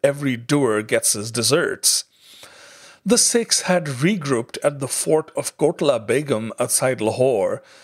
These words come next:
and a large force set out to destroy them. The Sikhs came out of the fort, discharged their muskets, rained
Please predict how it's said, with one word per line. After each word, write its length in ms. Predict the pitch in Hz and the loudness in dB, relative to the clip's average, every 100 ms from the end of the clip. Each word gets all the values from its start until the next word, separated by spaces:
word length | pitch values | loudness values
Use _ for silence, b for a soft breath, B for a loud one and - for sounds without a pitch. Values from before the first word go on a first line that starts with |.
| B B - | B B -2
and 120 | 220 | 2
a 100 | 233 | 2
large 520 | 190 147 151 165 165 | 2 2 2 2 0
force 580 | - - - 156 117 113 | -6 -6 0 2 2 2
set 300 | - - 165 | 2 2 0
out 300 | 127 110 104 | 2 0 -2
to 80 | 147 | -6
destroy 580 | 135 143 - 151 147 156 | 0 0 0 0 2 0
them. 380 | 113 90 - 107 B B B B B | -2 -4 -6 -20 B B B B B
The 140 | 185 226 | 0 2
Sikhs 420 | - 233 220 - | 2 0 0 -2
came 280 | - 208 247 | 0 0 2
out 160 | 240 | 2
of 100 | 220 | 2
the 80 | 196 | 0
fort, 480 | 185 - 143 131 - - _ _ - | 0 0 2 0 -4 -16 _ _ -4
discharged 640 | 139 - - 139 190 190 | 0 0 2 2 2 2
their 160 | 185 185 | 2 2
muskets, 720 | 165 156 - - 107 - - b b b | 0 0 0 -2 0 0 0 b b b
rained 380 | 135 175 247 226 | 0 2 2 -2